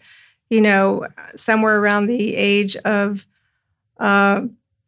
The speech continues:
thirty-five, uh, you, sometimes forty, depends on the individual, you, um, your body starts to change, your hormones, uh, start to change, your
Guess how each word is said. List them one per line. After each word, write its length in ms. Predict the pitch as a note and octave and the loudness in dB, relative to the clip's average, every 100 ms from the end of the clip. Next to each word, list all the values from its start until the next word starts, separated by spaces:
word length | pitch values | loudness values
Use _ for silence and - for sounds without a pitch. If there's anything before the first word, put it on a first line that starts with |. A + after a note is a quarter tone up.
| - | 0
thirty-five, 1300 | A3+ A3 A3 G#3 - B3+ B3 B3 A#3+ A#3+ A#3 A3+ A3+ - _ - | 4 4 4 -2 0 2 4 4 4 4 2 -2 -6 -12 _ -4
uh, 280 | G#3 G3+ G3+ | 0 0 -2
you, 760 | G3+ G#3+ G#3+ G#3+ G#3 G#3 - - - | -4 -4 0 0 0 0 -4 -10 -18
sometimes 460 | B3+ C#4+ C4+ B3+ A#3 | -6 -4 0 0 -2
forty, 720 | - B3 A#3+ A#3+ A#3+ A#3 A#3+ - - | 0 2 4 4 2 0 -4 -12 -14
depends 380 | - A3 G#3+ G#3+ | -6 0 2 2
on 160 | G3+ | 2
the 100 | G3+ | 2
individual, 600 | G3+ G3+ A3+ A3+ A3 A3 - _ _ _ | 2 2 0 0 -2 -4 -8 _ _ _
you, 540 | A3 A3 A3 A3 A3 - | -2 0 2 2 0 -2
um, 580 | G3+ G3+ G3 G3 F#3+ - _ _ _ _ | -2 0 0 0 -2 -6 _ _ _ _
your 160 | A3 G#3+ | -2 2
body 280 | A3 G#3+ A3 | 4 4 2
starts 400 | - G3 G3 - | -2 -4 -4 -8
to 80 | |
change, 640 | G#3+ G#3 G3 G3+ G#3 - - _ | -8 -4 -2 0 0 -4 -10 _
your 140 | G#3 G3 | -6 -6
hormones, 840 | - G#3+ G#3 G#3 G3+ G3+ G#3 - - A3+ | 0 2 2 2 0 0 -2 -10 -12 -6
uh, 360 | G3+ G3 G3 - - | -2 -2 -2 -6 -14
start 300 | - - G3 | -10 -2 -2
to 80 | G3 | -2
change, 560 | G3+ G#3 G3 G3 G3 G3+ - - _ _ | -4 0 0 0 -2 -4 -16 -20 _ _
your 600 | G#3 G3+ G3 G3 G3 - | -6 0 2 2 2 -2